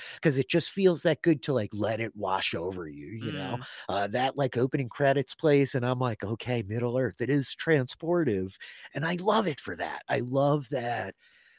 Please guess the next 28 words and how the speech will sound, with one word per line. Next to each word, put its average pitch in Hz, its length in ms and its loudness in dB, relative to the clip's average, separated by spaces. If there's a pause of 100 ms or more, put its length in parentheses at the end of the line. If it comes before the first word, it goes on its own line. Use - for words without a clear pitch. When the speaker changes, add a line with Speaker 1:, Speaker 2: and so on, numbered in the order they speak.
(140)
Speaker 1:
While 120 180 0
I 143 100 2
don't 151 220 0
love 160 180 4 (120)
everything 180 460 4
about 185 300 4
the 208 80 4
show, - 420 4 (200)
and 101 100 -2
I 104 60 0
will 131 200 2
complain 170 520 0
about 143 220 -2
the 131 80 -12
things 156 340 0
I 147 100 -4
don't, 147 380 2
Speaker 2:
<laughs> - 220 -18
Speaker 1:
that 135 140 2
it's, - 140 -2
like, 160 180 2
mostly 185 460 6
making 185 400 0
me 180 140 0
very 156 540 2
happy. 165 560 -2 (320)
Uh, 95 360 -4 (100)
and, 120 300 -6